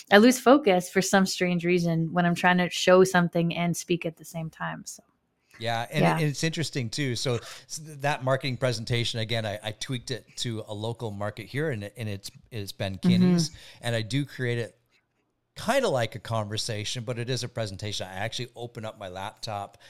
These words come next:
Speaker 2: and we talk about how we're gonna market and sell your home. Then we get into
Speaker 1: Mm-hmm.
Speaker 2: the, the C M A portion of it, and as I said, I got some stats in it, and, and Ben will use, I believe he calls it,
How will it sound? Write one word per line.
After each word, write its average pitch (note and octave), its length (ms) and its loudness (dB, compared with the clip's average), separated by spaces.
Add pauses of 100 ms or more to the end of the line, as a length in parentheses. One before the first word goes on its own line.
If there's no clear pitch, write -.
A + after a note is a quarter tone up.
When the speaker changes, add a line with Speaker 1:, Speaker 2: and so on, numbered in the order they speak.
(140)
Speaker 2:
and G2+ 100 -12
we G2 100 -12
talk A#2 340 -6
about G#2 220 -12 (260)
how A2+ 220 -6
we're G#2+ 120 -12
gonna G2+ 180 -10
market F#2 380 -12
and F#2 100 -12
sell F2+ 240 -8
your E2 140 -14
home. E2 240 -16 (560)
Then C3 180 -4
we C3+ 100 -6
get A#2+ 180 -6
into F3+ 260 6
Speaker 1:
Mm-hmm. E3 380 4
Speaker 2:
the, G#2 160 -12
the G2 100 -14
C - 240 -8
M F#2+ 140 -10
A G2+ 100 -6
portion F#2+ 480 -6
of F2 160 -8
it, F2+ 160 -12
and G2+ 100 -10
as G2 160 -6
I G2 40 -8
said, F#2 200 -8
I F2+ 60 -6
got F2+ 160 -10
some F2 140 -10
stats - 440 -6
in G2 100 -6
it, F#2+ 180 -8 (420)
and, F#2+ 540 -6 (200)
and F#2 380 -12
Ben C#3 300 0
will D3+ 100 0
use, A#2 560 -4
I G#2+ 120 -8
believe A2+ 360 -4
he D3 100 -8
calls A#2+ 440 -6
it, G#2 180 -8